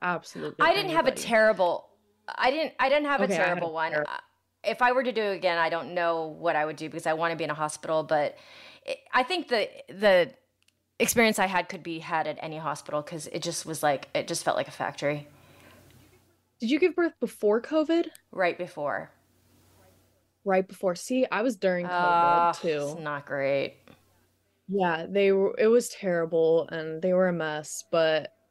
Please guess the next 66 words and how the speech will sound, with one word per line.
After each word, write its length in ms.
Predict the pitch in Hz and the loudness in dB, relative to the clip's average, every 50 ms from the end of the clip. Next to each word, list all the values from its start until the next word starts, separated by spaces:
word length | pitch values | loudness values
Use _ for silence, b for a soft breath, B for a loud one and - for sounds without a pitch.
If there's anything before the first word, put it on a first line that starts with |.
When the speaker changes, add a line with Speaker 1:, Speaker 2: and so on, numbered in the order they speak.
| - | -4
Speaker 1:
and 120 | 196 208 208 | -2 0 2
honestly, 380 | 226 240 247 240 - 262 226 | 2 2 0 0 2 2 2
I've 100 | 202 190 | 2 0
heard 140 | 185 220 214 | -2 -2 -4
of 60 | 190 | -4
people 240 | - 208 185 190 170 | -4 -4 -2 -2 -2
that 80 | 143 - | -2 -2
still 200 | - - 165 156 | -2 -4 -2 0
go 160 | 151 151 151 | 0 0 0
there 180 | 147 147 143 | 0 0 -2
and 280 | - - - 151 - - | -6 -8 -8 -8 -4 -4
they 80 | 147 156 | -4 -2
say 220 | - - 156 147 | -2 0 0 0
they're 100 | - 135 | 0 -2
still 260 | - - - 165 147 | -2 0 0 2 2
a 40 | 147 | 2
mess 240 | 143 139 - - - | 0 -2 -6 -6 -6
after 320 | - - - - - - - | -6 -6 -8 -8 -12 -12 -8
covid. 440 | - - 156 - - - 180 180 B B B B B B B B B B B B _ - | -6 -6 -4 -2 -2 -4 -4 -6 B B B B B B B B B B B B _ 2
But 180 | 220 214 196 | 2 2 4
basically, 460 | 226 262 320 294 - 320 311 302 269 | 2 2 2 0 -4 -2 0 2 2
I 60 | 240 233 | 2 0
told 260 | - - 285 262 240 | 0 0 0 2 2
every 240 | 247 262 269 285 - | 2 2 0 -2 -4
single, 440 | - - 269 247 240 233 220 208 - 214 214 - | -2 -2 0 2 2 2 2 2 2 0 -2 -2
I 120 | 208 226 | 0 0
was 120 | 240 240 | 0 2
there 140 | 214 240 233 | 2 0 0
for 160 | 233 - 226 | -2 -4 -6
eight 200 | - 175 185 180 | -4 -2 -2 0
hours 340 | 175 170 170 175 180 180 175 | 0 0 0 0 0 -2 -2
in 80 | 175 165 | -6 -6
labor 300 | 156 156 160 160 160 151 | -4 -2 -2 -2 -2 -4
and 140 | 151 156 - | -6 -8 -12
I 40 | |
told 240 | - - - - - - | -12 -10 -10 -12 -10 -8
every 460 | - - 196 208 208 202 202 196 196 190 | -4 -2 0 0 0 2 2 2 2 2
single 500 | 185 - - 202 190 180 175 170 160 - | 0 -4 -6 -4 -4 -2 0 -2 -2 -4
person 520 | - - - - 190 180 175 - 202 180 | -6 -6 0 2 2 2 2 0 -2 -2
in 140 | 170 165 165 | -2 -2 -2
uniform 380 | 165 165 170 - - 170 160 | -2 -4 -4 -4 -4 -6 -6
that 140 | 156 - - | -6 -6 -6
walked 360 | 170 170 170 170 170 - - | -4 -2 0 0 -2 -2 -2
in 120 | 175 165 156 | -2 -2 -2
the 100 | 156 147 | -4 -4
door, 520 | 151 175 170 175 170 156 147 147 160 - b b b b b _ - | -2 0 2 2 2 2 0 -2 -6 -10 b b b b b _ -4
"I 140 | 208 214 214 | -4 -2 -2
have 220 | 208 208 185 185 | -2 -4 -6 -6
Children's 380 | - - 233 214 208 208 208 190 | -6 -4 -2 0 0 0 -2 -4
Hospital 440 | 185 190 180 180 - - 185 175 165 | -2 -2 -2 -2 -2 -2 -2 -2 -2
paperwork 540 | - - 190 180 - 185 170 170 165 160 | 0 0 -2 0 0 0 0 0 0 -2
that 100 | - - | -4 -8
you 140 | 156 175 170 | -6 -4 -2
guys 240 | 175 175 170 165 151 | 0 0 0 -2 -4
need 100 | 180 165 | -4 -6
to 60 | 156 160 | -4 -2
look 260 | 175 220 214 - - | -2 -2 -2 -2 -2
at. 180 | 208 190 - | -2 -2 -2
You 60 | - - | -4 -4
guys 220 | 165 165 160 - | -4 -4 -4 -6
need 140 | 175 160 156 | -8 -8 -8
to 40 | 156 | -6
make 360 | 160 170 196 220 226 226 - | -4 -2 0 0 0 -2 -4
sure 400 | - - - 214 196 185 185 196 | -8 -4 -2 0 0 0 0 -2
she 160 | 196 - 202 | -2 -4 -4
gets 160 | 180 165 - | -4 -4 -4